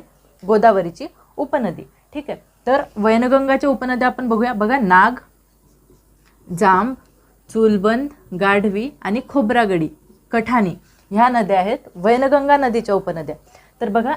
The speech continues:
नाग नदीची उपनदी आहे कन्हान नदी आणि कन्हान नदीची उपनदी आहे पेंच नदी. त्यानंतर वैनगंगाची आणखी एक उपनदी आहे सूर नदी,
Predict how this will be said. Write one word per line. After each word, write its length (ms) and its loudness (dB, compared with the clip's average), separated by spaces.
नाग 380 4
नदीची 400 -8
उपनदी 400 -8
आहे 140 -4
कन्हान 520 -4
नदी 240 -10
आणि 200 -2
कन्हान 440 0
नदीची 320 -4
उपनदी 420 -6
आहे 160 -6
पेंच 340 -2
नदी. 260 -10
त्यानंतर 400 0
वैनगंगाची 680 -2
आणखी 360 -4
एक 140 -8
उपनदी 400 -6
आहे 120 0
सूर 360 -2
नदी, 300 -4